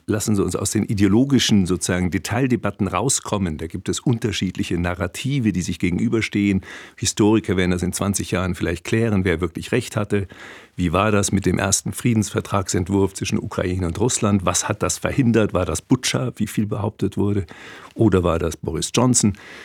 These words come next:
Ich bin kein Historiker, das werden die klären. Raus aus diesen Debatten und hin zu der Frage, wie können wir eine Welt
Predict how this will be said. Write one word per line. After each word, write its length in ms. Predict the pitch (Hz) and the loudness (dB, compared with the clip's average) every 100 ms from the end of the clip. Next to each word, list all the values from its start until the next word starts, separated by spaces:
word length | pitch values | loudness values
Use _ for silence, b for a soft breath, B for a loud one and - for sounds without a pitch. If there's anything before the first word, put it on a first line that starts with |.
| B B - | B B -2
Ich 160 | 113 | 2
bin 140 | - 104 | 4 4
kein 200 | 101 101 | 4 2
Historiker, 520 | 107 - 127 120 104 | 2 4 4 4 4
das 180 | 98 113 | 2 2
werden 220 | 101 98 | 2 2
die 120 | 98 | -2
klären. 360 | - 120 82 - b b - | -2 0 -2 -6 b b -6
Raus 380 | 92 95 123 156 | 0 4 4 4
aus 200 | - 123 | 2 -2
diesen 260 | - 110 98 | -2 0 0
Debatten 500 | 87 92 92 - 117 | 0 -4 -4 -2 -2
und 180 | 104 92 | -2 -4
hin 300 | - 123 123 | 0 2 2
zu 140 | - | -2
der 140 | 110 | -4
Frage, 520 | 98 - 90 95 95 87 | -4 -4 -2 -2 -2 -4
wie 100 | 98 | -6
können 360 | - 110 113 | -2 2 2
wir 120 | 104 | 2
eine 280 | 85 90 80 | 0 -2 0
Welt 460 | 92 107 139 - | 2 2 0 -4